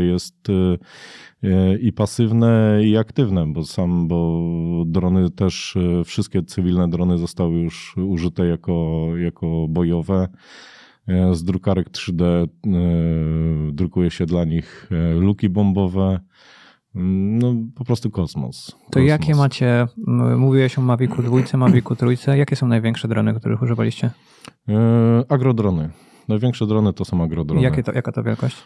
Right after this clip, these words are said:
Speaker 1: No to jest, e, wielkość roz-, rozstaw, no to jest sze-, sześcio-, e, sześciośmigłowy, ośmiośmigłowy. No to masz, powiedzmy, maszynę, która ma metr wysokości, rozpięcie tak półtorej metra.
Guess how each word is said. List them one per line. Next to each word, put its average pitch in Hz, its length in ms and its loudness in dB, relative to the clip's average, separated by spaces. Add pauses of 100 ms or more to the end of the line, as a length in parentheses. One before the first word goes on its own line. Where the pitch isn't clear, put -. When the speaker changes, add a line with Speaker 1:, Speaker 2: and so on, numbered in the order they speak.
(140)
Speaker 1:
No 151 120 0
to 131 180 2
jest, - 400 -4
e, 90 40 0 (400)
wielkość 87 360 -2
roz-, - 920 -8
rozstaw, 90 420 -4
no 92 120 0
to 95 120 -2
jest - 160 -6
sze-, 107 300 -2
sześcio-, 110 460 -2 (640)
e, 87 40 -2
sześciośmigłowy, 95 920 -2
ośmiośmigłowy. 92 840 0 (600)
No 87 80 -4
to 92 100 -4
masz, - 480 -4
powiedzmy, 85 340 -2
maszynę, 90 360 0
która 90 260 -2
ma 87 120 2
metr 90 280 0
wysokości, 90 920 -2 (400)
rozpięcie 92 680 -2 (260)
tak 85 140 -6
półtorej 85 420 -2
metra. 78 340 -4